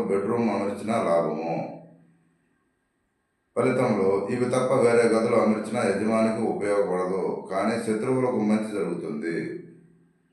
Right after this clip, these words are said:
సింహాయం వచ్చినప్పుడు రాశి దిక్కున, అలాగే దక్షిణ దిక్కున బెడ్‌రూమ్ అమర్చాలి ఫస్ట్గా, అమరిస్తేనే లాభం. ఇంకా అది కాకుండా వేరే వేరే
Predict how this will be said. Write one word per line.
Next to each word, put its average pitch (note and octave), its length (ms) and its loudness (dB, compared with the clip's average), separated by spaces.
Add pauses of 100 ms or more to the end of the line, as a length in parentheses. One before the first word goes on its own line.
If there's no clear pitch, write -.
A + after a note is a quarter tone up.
(140)
సింహాయం A2+ 460 -2
వచ్చినప్పుడు F#2 480 -4 (760)
రాశి A2+ 380 2
దిక్కున, G#2 300 -4 (760)
అలాగే G2 400 -2 (300)
దక్షిణ B2 320 -2
దిక్కున G#2 340 -2 (460)
బెడ్‌రూమ్ G#2+ 520 -2
అమర్చాలి F#2 460 -4
ఫస్ట్గా, - 400 -8 (760)
అమరిస్తేనే A#2+ 540 -2 (100)
లాభం. F2+ 220 2 (100)
ఇంకా F2 120 -2
అది F#2+ 220 0
కాకుండా G#2+ 460 0
వేరే G#2 260 0
వేరే G2 200 2